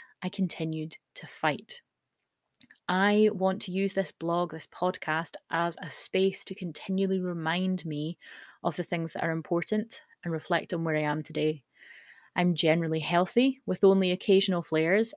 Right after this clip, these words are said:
and it's been quite a while, touch wood, since I've had a relapse. Long may that <laughs> continue. I work full time, and although I rest a lot in the evenings and weekends, I live a full and happy life.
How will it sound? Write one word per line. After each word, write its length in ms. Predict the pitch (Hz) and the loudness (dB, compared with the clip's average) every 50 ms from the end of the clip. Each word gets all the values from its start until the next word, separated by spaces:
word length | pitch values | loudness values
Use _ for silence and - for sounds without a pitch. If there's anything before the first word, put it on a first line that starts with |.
| - | -8
and 300 | 160 160 156 156 156 156 | -4 -4 -2 -2 -4 -4
it's 100 | - - | -6 -8
been 200 | - - 180 175 | -6 -4 -4 -2
quite 200 | 160 - 160 151 | 2 2 2 4
a 40 | 147 | 4
while, 300 | 160 160 165 208 226 - _ - | 4 4 4 4 2 0 _ -2
touch 220 | - 160 - - | 0 0 2 6
wood, 220 | 175 185 220 226 - _ _ _ _ _ _ _ _ _ | 6 4 4 4 -4 _ _ _ _ _ _ _ _ _
since 300 | - - - 170 147 - | -10 -4 -4 -4 -2 -2
I've 100 | 160 160 | -4 -4
had 160 | - - 160 151 | -2 -2 -4 -2
a 80 | 151 | -2
relapse. 560 | 151 160 156 143 143 - - - - - - _ _ _ _ _ _ _ _ _ _ _ _ _ _ _ - - - | -2 -2 -4 -4 -4 -6 -8 -12 -16 -16 -16 _ _ _ _ _ _ _ _ _ _ _ _ _ _ _ -18 -8 -2
Long 320 | 156 156 165 165 170 165 | 2 2 4 4 2 2
may 180 | 160 160 165 165 | 0 0 0 0
that 240 | 151 151 156 - - | 0 0 -2 -2 -4
<laughs> 0 | |
continue. 600 | - 156 165 180 - 180 151 151 147 156 175 143 - - _ - - - - - - - - - - - - - _ _ - | -4 -2 0 0 0 0 -2 0 0 0 -2 -2 -4 -12 _ -18 -16 -14 -12 -10 -10 -10 -12 -12 -14 -16 -18 -20 _ _ 2
I 80 | 180 180 | 4 6
work 260 | 180 190 190 190 - | 8 8 8 8 6
full 220 | - - 214 202 | 6 8 8 8
time, 320 | 208 - 185 214 262 294 - - - - - - | 10 8 8 8 8 6 2 -6 -20 -20 -8 -2
and 120 | - 185 180 | 2 4 4
although 420 | 185 175 190 190 190 185 185 180 | 4 6 6 6 8 8 6 4
I 300 | - - 175 170 170 165 | 4 0 -2 -2 -2 0
rest 340 | 165 170 170 185 - - - | 2 4 2 2 2 -4 -4
a 60 | 180 | -2
lot 240 | 170 170 160 - - | 0 2 0 0 0
in 80 | 170 | -2
the 80 | 160 147 | -4 -2
evenings 520 | 165 175 165 156 175 175 170 170 160 - - | -4 -4 -4 -4 -6 -4 -4 -6 -6 -8 -8
and 240 | - 165 160 160 156 | -6 -6 -6 -6 -6
weekends, 720 | 165 160 - - 226 226 220 196 185 185 185 - - - - _ _ _ | -8 -8 -2 4 4 6 6 6 4 0 -2 -4 -8 -14 -16 _ _ _
I 100 | - 185 | -4 -2
live 180 | 170 165 165 156 | -2 -2 -2 -2
a 80 | 170 160 | -6 -8
full 420 | - - 170 160 151 151 156 151 - | -6 -4 0 0 0 0 0 -2 -6
and 160 | 170 170 160 | -8 -8 -8
happy 500 | - - - 165 151 - - 170 165 170 - | -8 -6 -6 -6 -6 -6 -6 -8 -8 -8 -6
life. 500 | 160 160 156 156 151 - - - - | -2 0 0 0 -2 -4 -10 -18 -20